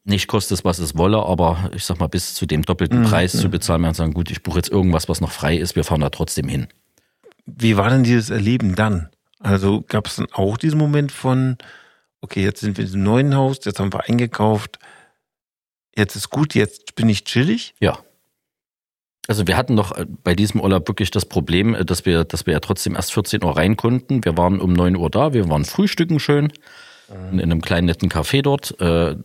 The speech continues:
Speaker 1: dann war's aber leider erst, äh, zehn Uhr dreißig.
Speaker 2: Mhm.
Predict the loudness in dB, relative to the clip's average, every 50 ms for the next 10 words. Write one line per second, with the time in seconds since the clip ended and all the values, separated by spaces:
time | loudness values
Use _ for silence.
0 | -18 -20 -20 _ _ -4 -2 0 0 0 2 2 2 2 2 2 2 2 2 0
1 | -2 -4 -4 -6 -6 -6 -2 -2 0 0 0 -2 -2 0 0 2 2 2 2 0
2 | -2 -2 -4 -12 -14 _ _ _ _ _ _ _ 0 2 2 2 2 0 -2